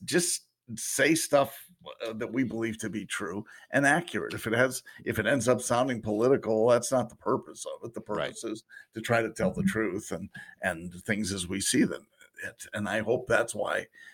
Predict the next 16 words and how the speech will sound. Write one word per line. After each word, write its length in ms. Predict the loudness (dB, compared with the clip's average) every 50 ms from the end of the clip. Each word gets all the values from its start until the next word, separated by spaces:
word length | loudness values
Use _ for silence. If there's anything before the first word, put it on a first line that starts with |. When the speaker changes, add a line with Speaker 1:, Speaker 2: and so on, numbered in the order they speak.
| -20 _ _ _ _ -20 -16 -10
Speaker 1:
people 560 | -8 -8 -6 -4 -2 0 0 0 0 -2 -6 -12 _ _ -20 -20 -20 _ _ _ 8
listen 400 | 10 10 8 4 2 0 0 0
and 200 | 0 -2 -4 -4
watch 360 | -4 -2 -2 -2 -2 -2 -2 -2
the 80 | 0
podcast, 460 | 4 4 4 2 2 -2 -4 -6 -4 -4
Speaker 2:
That, 100 | -4 -4
Speaker 1:
because 220 | -2 -2 0 2
Speaker 2:
that's 180 | 2 2 2 2
Speaker 1:
it's 60 | -2
Speaker 2:
exactly 400 | 2 6 8 8 8 10 10 10
why 140 | 12 12 12
all 180 | 12 10 10 8
three 220 | 8 6 0 0
people 300 | 2 2 0 0 0 -2
do. 200 | -2 -2 -2 -4